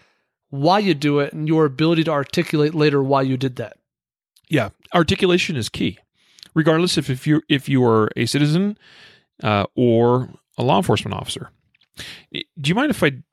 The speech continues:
Speaker 2: deviate slightly and actually address a question that we received recently that I think kinda touches on this a little bit?
Speaker 1: I think it's too late for me to, to, to, to say yes or no.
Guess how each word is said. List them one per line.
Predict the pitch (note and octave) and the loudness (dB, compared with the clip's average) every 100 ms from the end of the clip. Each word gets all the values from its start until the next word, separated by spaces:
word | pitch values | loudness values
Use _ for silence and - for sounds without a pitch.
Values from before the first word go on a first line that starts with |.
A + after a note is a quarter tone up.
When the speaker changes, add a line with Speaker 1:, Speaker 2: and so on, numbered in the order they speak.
| _ B2 | _ -4
Speaker 2:
deviate | C3 D3 D#3 - | -2 2 2 0
slightly | - - A2+ B2 C#3+ E3 - | -2 0 0 0 0 0 -4
and | B2+ A#2 A#2 - | -4 -2 -4 -4
actually | A#2 A#2+ D#3 C3 | -4 -2 2 0
address | G#2 G2 C3 - | 2 0 0 -2
a | G#2 | -6
question | - G#2+ A2+ - C#3 | -2 0 0 -2 -2
that | C3 - | -4 -2
we | A#2 G#2+ | 0 0
received | - A2+ - A2 A2+ | -2 -2 0 -2 0
recently | A2+ - A2+ B2 C#3 | 0 0 -2 0 2
that | G#2+ - _ - | 0 -2 _ -6
I | A#2+ | -2
think | C#3 B2 | -2 -4
kinda | - C#3+ | -6 -4
touches | A#2+ - - D#3 | -2 -4 -4 -2
on | F3 | -2
this | G#3+ - | -4 -2
a | |
little | A3+ | 0
bit? | A3+ C#4 - _ _ _ - - - - - | 0 -2 -6 _ _ _ -20 -20 -20 -18 -8
Speaker 1:
I | C#3 C#3 | -2 -2
think | C3 C#3 B2+ | -2 -4 -4
it's | B2 | -4
too | - D3 | 0 2
late | C#3+ D#3+ | 2 0
for | D3 | -2
me | C#3 C3+ | 0 0
to, | C3 | 0
to, | - C3+ | -4 -4
to, | C3+ | 0
to | - - D3+ | -2 0 -2
say | - C#3+ | 0 2
yes | C#3+ - | 2 2
or | D#3 | 0
no. | G3+ | 0